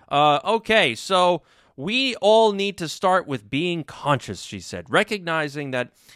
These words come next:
if we aren't solving the problem, we are part of it, and people of color in this country face far more difficulty,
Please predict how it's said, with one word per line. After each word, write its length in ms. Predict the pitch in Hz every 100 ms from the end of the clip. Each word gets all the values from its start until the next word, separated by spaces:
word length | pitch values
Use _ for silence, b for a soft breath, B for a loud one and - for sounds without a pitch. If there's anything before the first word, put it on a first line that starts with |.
| b
if 180 | 139 123
we 140 | 170
aren't 320 | 175 233 277
solving 540 | - - 226 233 214 202
the 60 |
problem, 560 | 170 180 175 160 160 143
we 220 | 131 156
are 220 | - 123
part 340 | 110 - 120 117
of 100 | 110
it, 160 | 120
and 200 | 123 110
people 340 | - 190 156 131
of 140 | 107
color 360 | - 226 220 196
in 120 | 175
this 160 | 165 -
country 380 | 165 147 151
face 280 | 139 120 113
far 240 | - 143 139
more 180 | 120
difficulty, 800 | 107 147 139 131 131 123 135 123